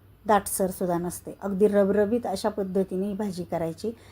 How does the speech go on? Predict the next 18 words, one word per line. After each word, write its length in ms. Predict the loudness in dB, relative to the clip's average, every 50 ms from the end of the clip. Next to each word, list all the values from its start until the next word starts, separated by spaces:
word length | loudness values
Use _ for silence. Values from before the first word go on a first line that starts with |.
| -20 -20 -20 -8 -6
आता 180 | -6 -2 -2 -2
शिजल्यानंतर 760 | 0 2 0 2 4 6 6 6 6 6 2 2 2 2 2
अजून 340 | 6 4 4 6 6 4 6
ती 120 | 4 6
दाटसर 480 | 4 6 6 4 4 0 0 0 2 2
होते, 320 | 2 -2 -2 -2 -2 -2
म्हणून 280 | -2 -2 -2 -2 -4 -4 -2
थोडंसं 460 | -2 0 2 2 0 -2 0 0 -2
पाणी, 360 | 0 2 0 0 0 0 -2 -2 -4 -6 -20 -20 _ -20 -20 _ _ -20 _ _ _ _ _ _ -20 _ _ _ _ _ _ _ -10 -8
अ, 180 | -4 -4 -2
जास्त 380 | 2 4 4 4 4 2 -4 -2
टाकलं 340 | 2 2 2 2 2 -2 0 0
तरी 120 | 0 -2 0
चालेल, 360 | 2 2 2 2 2 0 -2 -2
थोडंसं 300 | -4 -2 -2 -2 -2 -4
पातळसर 640 | -2 0 -2 -2 -2 -2 0 0 0 2 0 -2 0
दिसलं 320 | 0 -2 -4 -2 -2 -2 -2
सध्या 360 | 0 -2 -4 0 0 -2